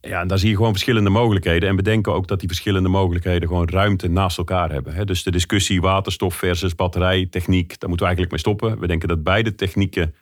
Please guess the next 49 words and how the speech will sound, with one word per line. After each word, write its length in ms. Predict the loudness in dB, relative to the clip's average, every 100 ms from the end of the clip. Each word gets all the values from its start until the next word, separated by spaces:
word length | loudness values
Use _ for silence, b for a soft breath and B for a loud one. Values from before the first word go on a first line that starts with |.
| _
nodig 380 | 0 2 2 0
zijn 260 | 0 0 0
in 120 | 0
de 80 | 0
toekomst. 500 | 0 0 -2 -4 -12 B B B B B 0
En 120 | 0
natuurlijk 340 | 2 2 2
zal 200 | 2 4
een 60 | 6
heel 140 | 4
groot 300 | 4 2 2
deel 340 | 2 2 0 -2
zal 300 | -6 -2 0
batterij 340 | 0 0 0 0
elektrisch 360 | 0 -2 -6
zijn. 340 | -6 -6 -6 -8 _ _
Eh, 180 | -6 -2
maar 180 | 0 0
bijvoorbeeld 360 | 2 2 2
waterstof, 720 | 2 0 0 -2 -2 -2 -8 B B B B B _
aanvullend 480 | 2 4 4 2 2
erop 240 | 0 0
voor 180 | -2 0
de 80 | 2
toepassingen 640 | 0 0 -2 0 0 2
waar 160 | 2
elektrisch 360 | 2 0 -2 -2
lastig 320 | -2 -2 -4
is. 240 | -2 -2 -4
Dus 140 | -6
of 140 | -6
gebieden 380 | -4 -2 0 2
waar 180 | 2 2
geen, 480 | 2 0 0 -4 -10 _
eh, 120 | -10 -8 -8 -10
geen 220 | -6 -4 -2
stroom 380 | 0 2 2
is 120 | 2 2
om 100 | -2
op 100 | 0
te 80 |
laden, 520 | 0 2 2 2 0 0
de 60 |
afstanden 420 | -4 -4 -2 0
lang 300 | 2 2 2
zijn, 280 | 2 0 0
vierentwintig 580 | -2 -2 -2 -2 -2 -2
uur 200 | -2 0
inzet. 480 | 0 0 0 -2